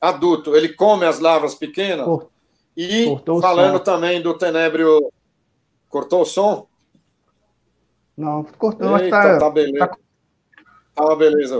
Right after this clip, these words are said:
Speaker 1: É, o tenebro adulto come as
Speaker 2: Vai.
Speaker 1: larvas pequenas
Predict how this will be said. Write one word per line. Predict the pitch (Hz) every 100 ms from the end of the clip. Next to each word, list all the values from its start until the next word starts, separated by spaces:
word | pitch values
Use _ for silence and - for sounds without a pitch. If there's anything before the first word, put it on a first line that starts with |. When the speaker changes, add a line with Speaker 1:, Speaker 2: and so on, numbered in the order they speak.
| 107
Speaker 1:
É, | 185
o | 147
tenebro | 185 190 214 220 226
adulto | 160 185 170 -
come | - 208 196
as |
Speaker 2:
Vai. | 156
Speaker 1:
larvas | 170 170 151
pequenas | - 156 202 202 165